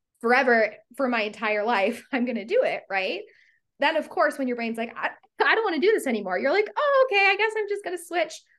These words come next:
right? But if you're like, "I'm gonna wake up at seven A M for four weeks, and then on this date, I'm going to evaluate that goal and see if I want to continue doing it," that's a much shorter commitment,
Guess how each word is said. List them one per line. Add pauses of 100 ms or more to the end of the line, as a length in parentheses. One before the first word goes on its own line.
(220)
right?
But
if
you're
like,
"I'm
gonna (220)
wake
up
at
seven
A
M
for
four
weeks, (420)
and
then (460)
on
this
date, (140)
I'm
going
to
evaluate
that
goal
and
see
if
I
want
to
continue
doing
it," (240)
that's
a
much
shorter
commitment,